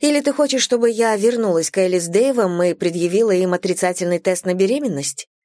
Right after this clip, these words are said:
"Ты подписала контракт". "И знаешь что? Думаю, моя семья предпочла бы потерять все, что у них есть, лишь бы я не подвергалась нападкам такого придурка.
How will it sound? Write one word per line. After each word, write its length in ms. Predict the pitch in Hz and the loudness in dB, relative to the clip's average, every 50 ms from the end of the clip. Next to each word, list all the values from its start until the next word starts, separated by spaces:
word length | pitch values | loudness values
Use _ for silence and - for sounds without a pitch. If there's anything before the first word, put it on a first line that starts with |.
| _ _ _ _ _ _ _ _ - | _ _ _ _ _ _ _ _ -2
"Ты 220 | 131 143 156 160 | 0 2 2 2
подписала 640 | - 165 156 - - 160 147 - - 160 156 151 147 | 0 0 -2 -2 -2 -4 -2 0 0 0 2 0 0
контракт". 640 | 147 156 147 143 - 139 120 - - - - - _ _ _ _ _ _ _ _ - | -2 -4 -4 -4 -4 -6 -6 -6 -8 -14 -20 -20 _ _ _ _ _ _ _ _ -4
"И 100 | 285 285 | -2 0
знаешь 280 | 269 320 381 392 370 | 0 0 0 0 0
что? 360 | - - - 156 143 139 - - _ _ _ _ _ _ _ _ _ - | -2 -4 -4 -8 -8 -10 -12 -16 _ _ _ _ _ _ _ _ _ -4
Думаю, 480 | - 277 277 359 370 349 294 269 247 | -2 0 2 2 2 2 2 0 2
моя 200 | 233 233 226 214 | 2 0 0 0
семья 400 | - - 220 202 196 214 214 208 | 0 0 0 0 2 2 0 0
предпочла 600 | 196 - 196 196 196 190 202 185 - - 190 190 190 | -2 -2 -4 -4 -2 0 -2 -2 0 0 0 0 0
бы 140 | 185 175 | 0 -2
потерять 460 | - - 196 196 202 196 202 196 196 196 | -2 -4 -4 -2 0 0 0 0 -2 -2
все, 200 | - - 226 196 | -4 -2 -2 -2
что 200 | - - 156 156 | -2 -2 -2 0
у 60 | 165 | 0
них 180 | 170 165 - | -2 -4 -6
есть, 420 | - 202 233 269 262 - - - - _ _ _ _ _ _ _ - | -4 -2 0 0 0 -2 -6 -12 -20 _ _ _ _ _ _ _ -4
лишь 240 | - 262 269 254 233 | 0 0 0 0 2
бы 120 | 220 220 | 0 0
я 260 | 214 208 226 226 214 | 0 0 0 0 0
не 140 | 202 190 190 | 0 0 0
подвергалась 680 | 190 185 185 175 185 175 185 185 190 185 175 165 - | -2 -2 0 0 0 0 0 0 0 2 0 0 -2
нападкам 500 | 175 165 - - 190 190 - 170 165 156 | -2 -4 -2 -2 -4 -4 -4 -4 -4 -4
такого 360 | - 165 160 - 175 165 160 | -4 -4 -2 -2 -2 -2 -2
придурка. 680 | 151 - 175 175 180 165 139 123 - - 131 135 180 | -2 -2 -2 -2 0 -2 -2 -4 -4 -8 -8 -10 -10